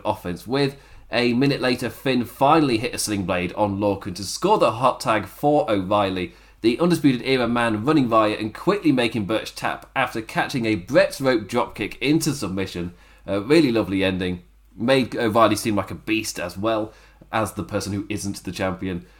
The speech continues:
Uh, just knock knock, main event roster. <laughs> N X T doing it again <laughs> to show you how you can build the other people.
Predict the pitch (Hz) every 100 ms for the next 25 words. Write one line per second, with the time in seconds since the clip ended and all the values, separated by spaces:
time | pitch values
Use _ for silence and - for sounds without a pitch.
0 | _ - 92 90 - - 101 113 - 107
1 | 101 - - 120 110 104 98 104 98 104
2 | - 101 - - 156 143 - - 139 139
3 | - 135 107 113 107 104 110 101 107 120
4 | 139 180 - 117 95 98 98 92 92 -
5 | - - 90 90 98 110 131 107 92